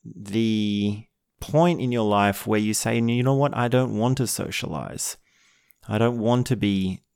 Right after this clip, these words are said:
doing these things with my friends. I've had enough of being with my friends. I want to go and find things for myself. And there's so many ways you can find things on your own. You can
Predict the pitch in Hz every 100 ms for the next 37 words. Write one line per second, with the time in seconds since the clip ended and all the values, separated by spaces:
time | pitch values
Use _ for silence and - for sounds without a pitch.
0 | - 113 110 101 95 - 110 101 95 98
1 | 95 92 - 104 98 - - - - _
2 | _ _ _ _ 120 110 123 127 123 123
3 | - 101 90 - 101 101 98 92 90 87
4 | 87 - 90 - - - - _ 92 98
5 | 104 98 107 107 98 - 104 107 101 110
6 | 101 95 95 92 92 - 101 - - -
7 | - - 123 127 135 - 147 147 139 123
8 | 120 120 110 104 107 98 107 110 110 110
9 | 98 95 98 92 92 95 107 180 95 -
10 | - 104 - 101 98